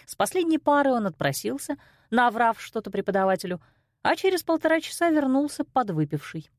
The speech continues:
Мы столкнулись у лестницы. «Привет, моя любовь», произнес с улыбкой Женька и протянул руки. Я отшатнулась. Анфиска протиснулась вперед,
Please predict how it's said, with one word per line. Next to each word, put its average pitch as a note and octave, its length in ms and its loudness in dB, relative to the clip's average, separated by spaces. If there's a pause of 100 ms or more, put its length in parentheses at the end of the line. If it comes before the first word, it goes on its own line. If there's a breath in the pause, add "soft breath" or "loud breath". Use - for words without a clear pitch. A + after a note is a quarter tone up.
(680)
Мы G3+ 200 4
столкнулись A3+ 640 -2
у A#3+ 40 -2
лестницы. D3+ 600 -2 (1080)
«Привет, D#3 800 2
моя B3+ 360 4
любовь», B3 540 0 (420)
произнес C3+ 500 -2
с - 140 -6
улыбкой C3+ 400 0
Женька G3 380 -4 (200)
и C#4+ 60 -4
протянул D4+ 520 0
руки. G3+ 320 0 (500)
Я E3+ 240 2
отшатнулась. C#3+ 680 -4 (800)
Анфиска D#4 480 -2
протиснулась C4 600 -2
вперед, G3 460 -4